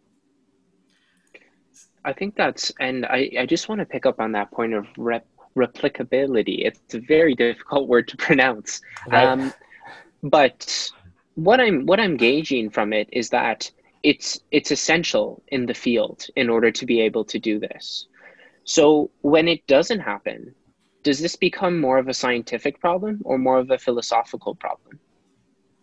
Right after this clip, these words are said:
Speaker 2: I would say it's a scientific problem, uh, because science tries, tries to get knowledge about facts about the world, uh, tries to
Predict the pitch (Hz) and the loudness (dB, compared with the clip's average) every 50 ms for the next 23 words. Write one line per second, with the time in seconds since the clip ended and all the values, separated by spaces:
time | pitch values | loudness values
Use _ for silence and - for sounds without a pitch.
0 | _ _ _ _ _ _ _ _ _ _ _ _ _ _ _ _ _ _ _ _ | _ _ _ _ _ _ _ _ _ _ _ _ _ _ _ _ _ _ _ _
1 | _ _ - 147 190 247 254 - - 214 170 151 147 - - - - _ - 135 | _ _ 0 2 2 2 2 2 4 4 4 4 2 -2 -10 -18 -6 _ 2 2
2 | 123 - - - 131 131 127 - - 117 117 113 - - - 101 - - - 65 | 2 2 4 4 4 4 4 0 -4 -6 -6 -10 -6 -4 -2 -2 -2 -4 -8 -12
3 | - _ _ _ _ _ _ _ _ _ _ _ _ - 110 110 110 110 110 - | -14 _ _ _ _ _ _ _ _ _ _ _ _ -2 0 2 2 0 0 -4
4 | - - _ _ - - _ _ _ - 135 127 156 139 - 165 143 160 175 175 | -6 -12 _ _ -20 -20 _ _ _ -2 2 2 2 4 6 6 6 6 6 2
5 | - - - - 135 123 127 123 - - - - - 131 127 143 - - - - | -2 -4 0 2 4 4 4 2 -4 -10 -4 2 4 4 4 4 2 -4 -6 -6
6 | - - - 110 107 107 110 - - _ _ _ - 113 107 107 113 123 139 139 | -4 0 2 4 4 2 2 -2 -10 _ _ _ -10 -8 -2 2 2 4 4 4
7 | 120 110 - - - - 101 98 - - - - - 113 123 - - - - - | 4 2 0 -4 -8 -8 -8 -8 -8 -12 -2 2 2 2 2 2 -2 -8 -16 -18
8 | - - _ _ _ _ - - 113 110 104 98 98 101 113 120 120 117 117 117 | -18 -18 _ _ _ _ -12 -10 -8 -6 -6 -2 0 2 4 4 4 4 2 0
9 | 117 113 - _ _ _ _ _ _ _ - 104 98 92 92 92 95 - - _ | -4 -8 -14 _ _ _ _ _ _ _ -10 -6 -6 -4 -4 -6 -8 -12 -16 _
10 | _ - - 113 101 - - - 104 101 98 - 113 | _ -8 -6 -6 -6 -6 -8 -10 -8 -8 -8 -8 -10